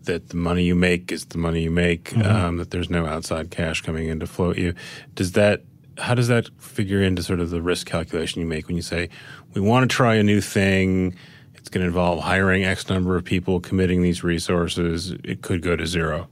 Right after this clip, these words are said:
Speaker 2: Yeah. Well, that's the hard part. I mean, so being independent, I think one of the, the challenges ends up being that you don't make gigantic bets, like, because you can't get too far ahead of yourself on, on revenue. And so a lot of times that's good. We didn't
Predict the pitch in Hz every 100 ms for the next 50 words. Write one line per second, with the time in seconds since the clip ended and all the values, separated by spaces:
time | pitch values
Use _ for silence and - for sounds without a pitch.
0 | - - 131 107 - - - - 156 175
1 | 185 - 160 156 139 123 95 - - 147
2 | 147 165 147 180 208 190 156 143 139 160
3 | 143 120 117 123 131 110 104 104 101 98
4 | - 110 117 117 123 117 - - 120 107
5 | 104 113 107 107 104 113 123 110 101 98
6 | - - - 143 165 156 127 - - -
7 | 110 107 104 98 - 95 - - - 120
8 | 104 - 107 110 107 - 135 123 - 117
9 | - 104 101 98 98 101 98 101 95 -
10 | - - - 104 95 92 90 92 92 -
11 | - 95 98 92 90 98 104 139 123 131
12 | 151 135 120 120 - 196 92 - 107 117